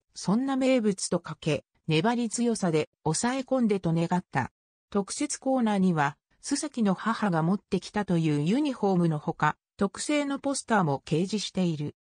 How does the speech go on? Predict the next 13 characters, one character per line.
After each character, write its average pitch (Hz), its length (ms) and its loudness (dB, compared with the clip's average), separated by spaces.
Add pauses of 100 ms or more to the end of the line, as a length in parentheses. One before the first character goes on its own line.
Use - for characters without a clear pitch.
(260)
ポ 294 140 0
ス - 120 -6
タ 247 160 0
ー 214 80 2
や 180 160 2
店 262 260 0
外 190 180 4
に 147 120 0
掲 160 280 -2
げ 196 140 4
ら 214 140 2
れ 190 100 0
た 160 260 0